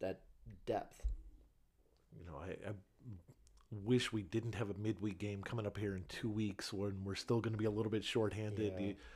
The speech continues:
Speaker 1: that's
Speaker 2: um,
Speaker 1: unfortunate. Unfortunate timing.
Speaker 2: But, uh, that's against L A F C, who are in the middle of a string of two-game weeks. So, you know, hopefully they're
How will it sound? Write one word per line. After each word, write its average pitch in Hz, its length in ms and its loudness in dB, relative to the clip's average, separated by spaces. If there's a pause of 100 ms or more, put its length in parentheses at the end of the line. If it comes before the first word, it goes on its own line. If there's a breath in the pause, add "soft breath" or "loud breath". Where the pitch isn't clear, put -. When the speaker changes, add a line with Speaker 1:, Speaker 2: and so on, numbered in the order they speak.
Speaker 1:
that's 98 140 -6
Speaker 2:
um, - 80 -6
Speaker 1:
unfortunate. 104 400 -2 (680 loud breath)
Unfortunate 110 520 0
timing. - 960 -10 (160)
Speaker 2:
But, 120 340 4 (300)
uh, 78 200 -6 (200)
that's 127 340 4
against 131 280 4
L 123 120 8
A 117 100 8
F 107 100 2
C, 117 240 2
who 113 180 2
are 110 40 6
in 107 80 0
the 107 60 0
middle 104 200 0
of 101 60 0
a 98 40 0
string 107 420 0
of 82 360 0 (380)
two-game 98 520 0
weeks. 87 340 -6
So, 82 400 2
you 92 60 -4
know, 80 140 -2
hopefully 90 380 0
they're 85 340 0